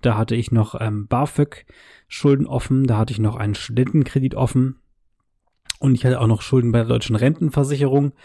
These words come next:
ähm, und die habe ich alle abzahlen können, einfach und einzig und allein durch die Lehren, die ich durch Matthias gelernt habe. Und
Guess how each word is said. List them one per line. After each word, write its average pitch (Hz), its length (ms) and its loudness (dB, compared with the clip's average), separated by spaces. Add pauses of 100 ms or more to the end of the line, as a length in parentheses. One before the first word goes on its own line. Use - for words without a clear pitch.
(640)
ähm, 120 680 4 (180)
und 123 300 2
die 123 140 0
habe 117 180 -2
ich - 140 -6 (100)
alle 147 520 0 (400)
abzahlen 101 760 -6
können, 117 480 -2 (220)
einfach 127 580 -4
und 127 220 -4
einzig 127 280 -4
und 123 120 -2
allein 117 480 -2 (100)
durch 120 380 0
die 120 100 0
Lehren, 120 560 0
die 120 240 -4
ich 120 100 -12
durch 120 200 -4
Matthias 117 340 -2
gelernt 104 240 -6
habe. 120 220 -6
Und 101 340 -6